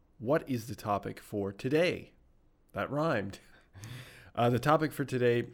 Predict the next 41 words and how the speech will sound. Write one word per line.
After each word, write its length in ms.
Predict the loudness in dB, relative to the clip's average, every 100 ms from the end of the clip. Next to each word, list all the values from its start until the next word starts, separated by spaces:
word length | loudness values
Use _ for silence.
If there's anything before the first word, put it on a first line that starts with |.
| -6
is, 160 | -4 -4
how 260 | 0 2
do 80 | 2
your 160 | 0 -2
cells 460 | 0 0 0 -2
use 240 | -4 -4 -4
protein? 600 | -4 -4 -4 -6 -12 -12
So 260 | -4 -2
we, 220 | -2 -4 -10 -8
we 160 | -8
talk 280 | -2 0 0
about 260 | 0 -2 -2 -10 -20 -6
consuming 480 | -4 2 4 4 4
protein 480 | 4 4 2 -4
because, 320 | -4 -6 -6 -2
well, 200 | -2 -2
we 120 | -2
need 200 | -2 -2
it 120 | -2
for 160 | -2 -2
our 80 |
health, 400 | 0 -2 -2 -4 -6
we 100 | -2
need 200 | -2 -4
it 100 | -8
to 80 |
function, 540 | -4 -2 0 -2 -6 -6 -12 -20 -16 -2
but 220 | 0 2
we 120 | 0
also 240 | 0 -2 -4
talk 260 | -4 -4
about 260 | -2 -2 -2
it, 100 | -4
especially 500 | -2 0 0 -2 -2
when 160 | -2
it 80 | -6
comes 220 | -8 -10
to 100 | -8
performance. 720 | -10 -12 0 4 4 2 -2 -4
You 60 |
need 260 | -4 -4